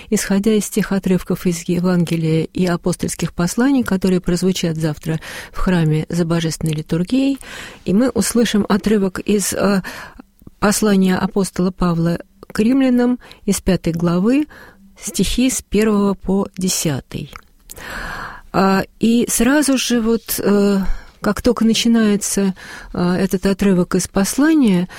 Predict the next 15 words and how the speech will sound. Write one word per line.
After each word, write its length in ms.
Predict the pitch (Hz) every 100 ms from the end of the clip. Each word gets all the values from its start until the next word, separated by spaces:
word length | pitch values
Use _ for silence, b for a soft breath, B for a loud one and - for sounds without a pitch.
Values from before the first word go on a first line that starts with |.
| B B
хочется, 800 | - 254 269 - - 220 214 -
э, 340 | 185 185 185
уже 240 | - 190 196
задавать 460 | 196 190 185 196
вопросы. 720 | 190 180 - 131 - 147 147 156 - _ - B B B
Потому 340 | - 190 202 208
что 380 | - 202 196 -
буквально 540 | 190 190 208 196 190
второй 380 | - 208 202 190
стих, 520 | - - 311 - - B B B B
э, 320 | - 180 180 175 170 _ _ _ _ -
гласит, 800 | - 190 202 214 - 190 156 -
э, 140 | - 170
что, 440 | - - 185 185 _
э, 240 | 170 180